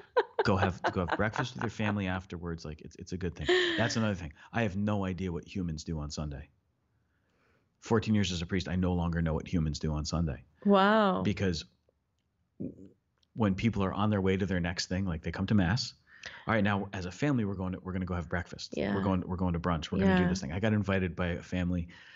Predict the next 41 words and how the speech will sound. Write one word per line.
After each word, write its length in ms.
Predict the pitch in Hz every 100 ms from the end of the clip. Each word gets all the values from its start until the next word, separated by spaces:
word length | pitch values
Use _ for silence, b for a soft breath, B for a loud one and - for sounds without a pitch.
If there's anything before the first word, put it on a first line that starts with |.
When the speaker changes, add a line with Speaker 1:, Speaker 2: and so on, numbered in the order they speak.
| B -
Speaker 2:
uh, 140 | 82
to 140 | -
come 200 | - 95
for 140 | 82 82
Sunday 320 | - 101 92
dinner 380 | 82 85 71 - _ _ _
a, 100 | -
a 60 | 85
while 220 | 82 78
back. 300 | 80 73 73
Speaker 1:
Mm-hmm. 300 | 190 190 180 190 -
Speaker 2:
And 380 | 92 - 78 - - _ _ b b b -
I 100 | 98
said, 160 | 90
"Okay, 180 | 95 87 -
I, 140 | 71 -
I, 140 | 92 -
I'll 100 | 98
be 120 | 104
able 120 | 107
to 80 | 107
get 160 | 101 95
there 120 | 92
at 140 | 82
this 220 | 92 90 -
time," 300 | 87 73 67
'cause 120 | 82
I 60 | 85
had 280 | 80 78 71 _ -
baptisms, 500 | 87 87 87 80 82
I 60 |
had 120 | 80 76
a 40 |
pre-Cana 460 | - - - 92 90
meeting, 360 | 87 85 85 - 175
Speaker 1:
Mm-hmm. 180 | 202
Speaker 2:
a 140 | 90 85
marriage 280 | 87 85 -
prep 200 | 87 82
and 100 | 82
stuff. 240 | 82 82